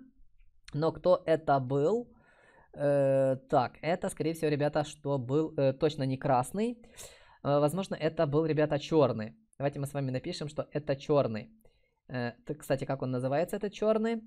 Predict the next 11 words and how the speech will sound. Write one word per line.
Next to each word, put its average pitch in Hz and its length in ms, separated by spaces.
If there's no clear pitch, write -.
А 135 200
он 160 200
называется... 170 1120
А, - 120
вот 147 160
тут - 160
уже 147 200
кто-то 151 200
проголосовал. 147 800
Смейл, 165 520
что? 190 340